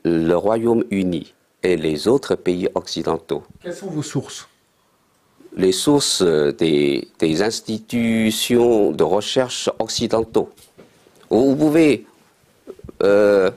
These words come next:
Speaker 1: vous pouvez rechercher, euh, sur Internet. Je fais l'Afrique depuis plus de vingt, vingt-cinq ans. Je connais bien.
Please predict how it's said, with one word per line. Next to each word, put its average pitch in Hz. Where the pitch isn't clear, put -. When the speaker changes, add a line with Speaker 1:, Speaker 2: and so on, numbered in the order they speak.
Speaker 1:
vous 127
pouvez 135
rechercher, -
euh, 85
sur 107
Internet. 95
Je 92
fais 135
l'Afrique 120
depuis 95
plus 107
de 80
vingt, 92
vingt-cinq 104
ans. 80
Je 95
connais 95
bien. 101